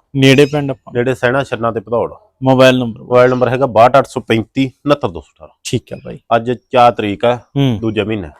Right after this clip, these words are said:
Speaker 1: ਠੀਕ ਆ।
Speaker 2: ਦੋ ਹਜ਼ਾਰ ਚੌਵੀ।
Speaker 1: ਠੀਕ ਆ। ਤੇ ਚਾਰ ਬੱਚੀਆਂ ਨੇ ਅੱਜ ਫਿਰ?
Speaker 2: ਚਾਰ ਬੱਚੀਆਂ ਡਾਕਟਰ।
Speaker 1: ਚਾਰ ਹੀ ਟੌਪ ਨੇ ਹਨਾ?
Speaker 2: ਚਾਰ ਹੀ ਟੌਪ ਦੇ, ਉਹ ਪੰਜਵੀਂ ਵੇਚ ਗਈ।
Speaker 1: ਪੰਜਵੀਂ
Speaker 2: ਪਾਸੇ
Speaker 1: ਵੇਚ
Speaker 2: ਕੱਢਤੀ
Speaker 1: ਗਈ।
Speaker 2: ਜਰਸੀ।
Speaker 1: ਓਕੇ।
Speaker 2: ਹਾਂਜੀ।
Speaker 1: ਜਿਹੜੀ ਪਹਿਲੇ ਨੰਬਰ ਦੇ ਬੱਚੀ ਹੈ, ਕਿਹੜੀ ਬਰੀਡ ਆ ਇਹ?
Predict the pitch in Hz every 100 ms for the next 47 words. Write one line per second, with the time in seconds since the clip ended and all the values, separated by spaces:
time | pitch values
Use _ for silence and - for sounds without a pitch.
0 | _ - - 104 98 92 82 76 _ _
1 | _ - - _ _ _ _ _ - 135
2 | 127 - 139 143 147 - 156 151 143 135
3 | 139 131 123 90 - 87 85 87 143 156
4 | 170 165 143 113 98 131 147 120 117 110
5 | 104 117 131 127 127 135 123 95 82 92
6 | _ - 135 131 151 92 110 110 98 87
7 | 73 _ _ 147 117 - 110 _ _ _
8 | 90 82 127 147 165 - 151 165 180 143
9 | 131 117 117 110 - 147 - 185 208 175
10 | 147 113 110 107